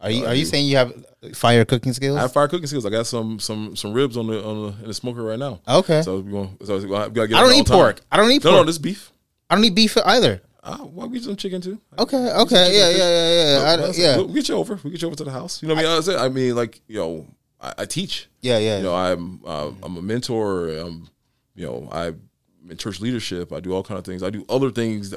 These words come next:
Speaker 2: outside of the monolithic view of just,
Speaker 1: Mm-hmm.
Speaker 2: you know, big black man must be an athlete.
Speaker 1: Right.
Speaker 2: You know, so, and, and then the appointment process itself is like a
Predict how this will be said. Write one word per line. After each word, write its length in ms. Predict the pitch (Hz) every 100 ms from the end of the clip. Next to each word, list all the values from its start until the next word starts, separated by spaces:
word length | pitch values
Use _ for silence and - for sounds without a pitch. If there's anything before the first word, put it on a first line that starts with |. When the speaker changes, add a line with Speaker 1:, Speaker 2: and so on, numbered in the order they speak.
| -
Speaker 2:
outside 380 | 95 - 95
of 80 | 90
the 100 | 92
monolithic 440 | 95 98 90 90 87
view 320 | 92 92 82
of 160 | 80
just, 380 | 87 87 82 95
Speaker 1:
Mm-hmm. 100 | 92 90 _ _ _ _ _ _ -
Speaker 2:
you 100 | 76
know, 160 | 57 90 _ _ _ _ _ _
big 120 | 98
black 220 | 92 85 87
man 220 | 78 78
must 140 | 80
be 80 | -
an 60 | 65
athlete. 320 | 80 - 55 _ 104
Speaker 1:
Right. 280 | 98 85 - _
Speaker 2:
You 100 | 80
know, 160 | 67
so, 320 | - 80 76 80
and, 120 | 90 _ _ _ -
and 140 | 90
then 520 | 104 110 101 90 87 _ _ _ _ _ _ _
the 340 | 87 78 67 -
appointment 440 | - 156 151 92
process 640 | - 90 - 71 67 -
itself 560 | - - 120 143 98 -
is 140 | 80
like 200 | 82 73
a 300 | 65 60 53